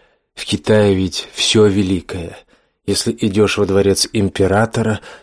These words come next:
то это значит восемь километров дорожек между восьмью дворцами".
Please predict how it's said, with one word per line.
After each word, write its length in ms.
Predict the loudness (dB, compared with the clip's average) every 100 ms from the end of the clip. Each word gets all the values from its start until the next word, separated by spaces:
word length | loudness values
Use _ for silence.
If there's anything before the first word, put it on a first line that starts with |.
| _
то 100 | -2
это 180 | 0 0
значит 520 | 2 0 -2 -6 -6
восемь 580 | -2 2 2 2 0 0
километров 680 | 0 2 2 0 0 -4 -2
дорожек 580 | 0 2 2 2 -2
между 420 | 0 0 0 0 0
восьмью 560 | 0 0 -2 0 0
дворцами". 840 | 0 0 -2 -2 0 -2 -4 -12